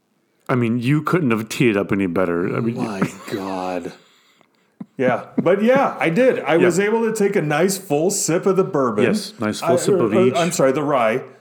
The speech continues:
Speaker 2: here. And then I was able to take a nice full sip of the tequila. I think that it added proof, too. It just,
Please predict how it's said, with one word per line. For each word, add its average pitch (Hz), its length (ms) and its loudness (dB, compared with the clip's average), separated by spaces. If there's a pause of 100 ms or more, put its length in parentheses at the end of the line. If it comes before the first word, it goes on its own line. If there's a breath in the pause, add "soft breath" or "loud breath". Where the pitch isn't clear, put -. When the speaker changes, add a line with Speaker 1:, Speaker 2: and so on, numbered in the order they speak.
(120 loud breath)
Speaker 2:
here. 131 400 -2 (120)
And 165 140 -2
then 175 120 2
I 165 100 2
was 165 180 0
able 180 240 2
to 196 100 0
take 190 400 -4
a 185 80 -4
nice 160 600 -2
full 165 360 -4
sip 175 440 -4
of 160 100 -4
the 156 80 -4
tequila. 175 840 -4 (380 soft breath)
I 175 100 -6
think 254 260 -4
that - 180 -6
it 185 180 -2
added 180 360 -2
proof, 214 440 -2
too. 180 540 -4
It 147 160 -12
just, - 320 -2